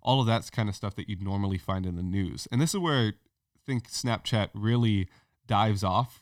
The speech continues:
from its initial, uh, initial mission statement and its, like, its core belief of being, like, a social media camera company,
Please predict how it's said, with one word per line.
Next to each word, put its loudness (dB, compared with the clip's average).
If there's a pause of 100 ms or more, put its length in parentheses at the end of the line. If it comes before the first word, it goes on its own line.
from -4
its -8
initial, 0 (180)
uh, 0 (200)
initial -2
mission -2
statement -2 (500)
and 2
its, -4
like, -4 (320)
its -6
core -2
belief -2
of -6
being, -4
like, -8
a -6
social -6
media -2
camera -6
company, -4